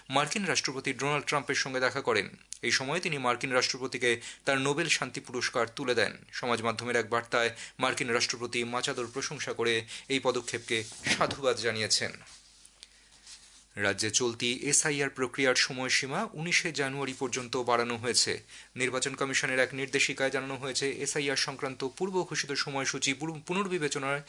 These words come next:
সংশ্লিষ্ট রাজ্যগুলির অনুরোধ এবং বাস্তব পরিস্থিতি বিবেচনা করেই এই সময়সীমা বাড়ানো হয়েছে। নির্দেশিকায় পশ্চিমবঙ্গ সহ গোয়া, লাক্ষাদ্বীপ, রাজস্থান ও পুদুচেরির মুখ্য নির্বাচনী আধিকারিকদের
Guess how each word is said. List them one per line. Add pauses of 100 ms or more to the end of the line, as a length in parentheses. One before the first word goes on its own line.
(240)
সংশ্লিষ্ট
রাজ্যগুলির
অনুরোধ
এবং
বাস্তব
পরিস্থিতি
বিবেচনা
করেই (280)
এই
সময়সীমা
বাড়ানো
হয়েছে। (300)
নির্দেশিকায়
পশ্চিমবঙ্গ
সহ (140)
গোয়া, (260)
লাক্ষাদ্বীপ,
রাজস্থান
ও
পুদুচেরির
মুখ্য
নির্বাচনী
আধিকারিকদের